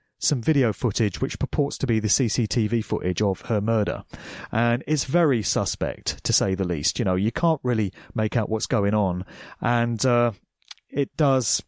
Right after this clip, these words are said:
look to be contrived and staged, as far as I can make out. So it wouldn't surprise me if that event didn't actually go off the way we're told it did.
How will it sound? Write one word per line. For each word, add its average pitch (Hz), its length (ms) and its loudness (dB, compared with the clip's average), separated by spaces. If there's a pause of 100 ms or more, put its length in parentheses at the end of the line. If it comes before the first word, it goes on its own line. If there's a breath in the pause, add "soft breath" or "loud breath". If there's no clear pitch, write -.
look 135 340 -2
to 127 100 -2
be 107 280 2
contrived 104 600 0
and 101 100 -2
staged, 87 640 -2 (460 loud breath)
as 107 120 0
far 104 260 0
as 98 80 0
I 95 100 2
can 104 160 -4
make 92 240 0
out. 87 260 0
So 110 260 2 (220 loud breath)
it 135 160 0
wouldn't 143 280 0
surprise 117 500 0
me 87 300 2
if - 200 -4
that 113 200 -2
event 104 400 -2
didn't 107 320 -2
actually 107 360 -2
go 98 200 2
off 95 180 -2
the 113 80 -2
way 101 200 0
we're 95 100 0
told 95 280 0
it - 100 -8
did. 82 340 -2